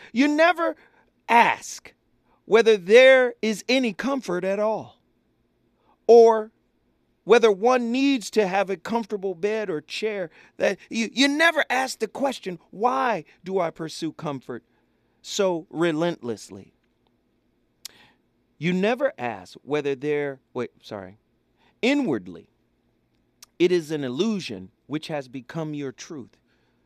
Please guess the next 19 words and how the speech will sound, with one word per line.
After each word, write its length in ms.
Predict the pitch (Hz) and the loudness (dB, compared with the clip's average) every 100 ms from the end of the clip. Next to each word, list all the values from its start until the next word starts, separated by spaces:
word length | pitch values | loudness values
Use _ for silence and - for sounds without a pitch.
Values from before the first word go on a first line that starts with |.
| _ | _
You 200 | - 143 | -8 -4
understand? 580 | 160 151 - 160 160 165 - - | -4 -6 -10 -8 -8 -10 -16 -10
An 140 | 165 170 | -4 -2
illusion 720 | 147 165 262 277 202 180 170 | -4 -4 -2 -2 -2 -6 -6
can 240 | 180 175 | -6 -6
become 480 | 165 160 - 208 208 | -6 -8 -4 -4 -2
your 220 | 196 202 | -2 -4
truth. 420 | 165 - 202 156 _ - - | -4 -8 -8 -8 _ -20 -14
The 160 | 160 202 | -2 2
illusion 640 | 190 208 277 285 226 226 196 - _ - | 2 2 0 0 0 -4 -4 -14 _ -4
that 240 | 190 202 | -2 -2
you 180 | 202 233 | 0 2
are 120 | 214 | 4
God, 500 | 180 185 185 147 120 - _ - | 2 2 2 2 -2 -8 _ -6
that 200 | 180 - | -4 0
there 140 | 208 | 0
is 220 | 202 233 | 0 -2
a 60 | 165 | -4
God, 420 | 135 113 101 98 | -2 -4 -4 -10